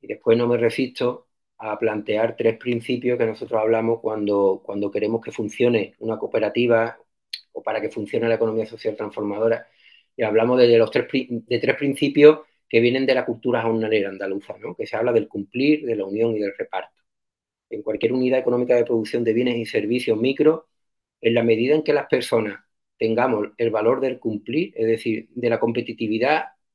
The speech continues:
al cumplir, de, en vez de ser competente, eh, o, o, o, perdón, en vez de ser competitivo, ser competente. La afirmación del valor de sí mismo, del valor sin precio. Ese es el concepto del cumplir.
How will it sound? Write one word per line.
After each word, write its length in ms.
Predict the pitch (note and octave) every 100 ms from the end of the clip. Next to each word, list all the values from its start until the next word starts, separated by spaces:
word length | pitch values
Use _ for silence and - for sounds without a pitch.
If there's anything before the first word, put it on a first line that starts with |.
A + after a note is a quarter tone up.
| _
al 160 | - -
cumplir, 500 | A#2 A2 B2 B2 G#2+
de, 300 | A2 G#2+ _ - _ _ _ _ _
en 160 | B2 A2
vez 140 | C#3+
de 100 | D#3
ser 240 | D#3 E3+ E3
competente, 960 | D3+ C#3 C3+ C3+ D3+ C#3+ - B2+ A3+ _ _ _ _ _ _ _ _
eh, 420 | - B2 A#2+ A#2+
o, 140 | - A2
o, 280 | A#2+ A2 _ _
o, 140 | A#2
perdón, 360 | A2+ A2+ B2+ A#2
en 120 | A2
vez 140 | A#2 D3+
de 80 |
ser 180 | D#3+ E3
competitivo, 680 | D#3+ D3 C#3 B2+ C3 C#3+ D3
ser 200 | C3+ -
competente. 720 | C3 B2+ A2+ B2 G2+ - _ _ _
La 80 | G#2+
afirmación 500 | - A2+ G#2+ - B2+
del 120 | C#3
valor 280 | C3+ C3 C3+
de 100 | C3
sí 140 | - C3
mismo, 500 | C#3+ D#3 D#3+ E3+ _ _ _
del 220 | A2+ A2+
valor 320 | G#2 G2+ C#3+
sin 220 | - A2 -
precio. 420 | A2 G#2 - - _ _ _ _
Ese 180 | - D3
es 60 | D3
el 60 |
concepto 400 | C#3 A#2+ - -
del 140 | A2+ A2
cumplir. 440 | G2+ - F#2